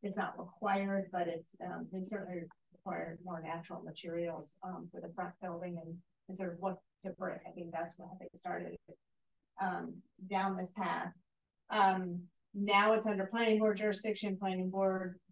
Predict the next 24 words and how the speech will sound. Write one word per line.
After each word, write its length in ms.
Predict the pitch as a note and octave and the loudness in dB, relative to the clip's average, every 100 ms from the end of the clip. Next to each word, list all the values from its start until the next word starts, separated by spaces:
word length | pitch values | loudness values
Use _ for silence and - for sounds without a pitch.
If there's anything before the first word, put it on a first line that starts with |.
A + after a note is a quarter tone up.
| - | 2
doesn't 540 | G3+ G3+ A3 G#3+ G3+ - - _ _ _ _ _ _ - | 4 6 4 4 2 -6 -12 _ _ _ _ _ _ -6
deal 560 | G3 G3 G3 G3 F#3 F3 - | 0 2 2 2 0 -4 -6
in 520 | F#3+ F#3 F3 F3 F3 - | -4 -2 -2 -2 -4 -6
materials 640 | F#3 F3+ G3 F#3+ F#3+ F3+ - G3 | -6 -4 0 2 2 0 -6 -10
per 100 | F3+ | -8
se. 580 | - G#3 G3 D4 C4+ - | 2 4 6 4 2 -4
<laughs> 0 | B3+ - _ _ _ A3 | -6 -6 _ _ _ 4
Um, 360 | G#3+ G#3 F#3+ F3+ F3 - - - | 6 8 6 0 -8 -12 -12 -8
so 800 | - A#3 G#3+ G3 G3 F#3 F3+ - _ - - - | 2 8 8 10 8 8 2 -2 _ -20 -20 -10
the, 80 | F#3 | -2
it's 320 | F3 F#3 F#3+ | 0 0 -4
still 220 | - A3 F#3 | 4 4 6
being 180 | F#3 | 4
proposed 380 | F#3 F#3 F#3 F3 | 2 0 0 2
as, 300 | F3 E3 - - | 0 -2 -6 -8
as 160 | F3+ F3 | -6 -4
brick 300 | G3+ F#3+ - | 0 0 0
for 80 | F#3 | 0
that 200 | E3+ - | 0 0
front 200 | F3+ F3 | -2 0
building, 300 | F#3 F#3 F3+ | 0 2 0
but 100 | F#3 | -2
again, 420 | G3 B3+ A#3+ A3 | -2 6 6 8
it, 160 | F#3+ | 2